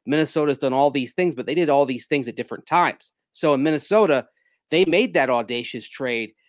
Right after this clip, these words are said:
but they were a mature team. Where does he see the Broncos being at right now? Does he see this team as close,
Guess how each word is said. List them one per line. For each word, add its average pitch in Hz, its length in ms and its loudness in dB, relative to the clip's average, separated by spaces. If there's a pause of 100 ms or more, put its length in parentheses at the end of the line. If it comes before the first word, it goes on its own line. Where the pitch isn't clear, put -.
but 127 160 -8
they 151 120 2
were 151 160 0
a 131 40 -4
mature 127 380 -6
team. 170 300 -4 (240)
Where 175 280 2
does 220 200 2
he 180 200 -8
see 175 300 -6
the 139 120 -2
Broncos 143 580 -2
being 139 380 -4
at 127 180 -4
right 127 300 -4
now? 139 240 -4
Does 110 160 -10
he 143 100 -12
see 165 220 -8
this 147 180 -8
team 151 180 -4
as 120 140 -6
close, 170 440 -2